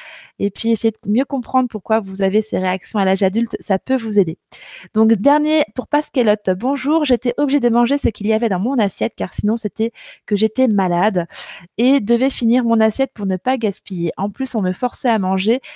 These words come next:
même ce que je n'aimais pas, quitte à rester des heures toute seule dans la cuisine devant mon assiette froide. »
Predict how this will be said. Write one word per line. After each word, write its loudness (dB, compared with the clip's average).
même 0
ce -4
que -2
je 0
n'aimais 2
pas, -2
quitte -12
à 0
rester -4
des 0
heures 0
toute -18
seule -2
dans -2
la -2
cuisine -4
devant -2
mon -2
assiette -4
froide. » -8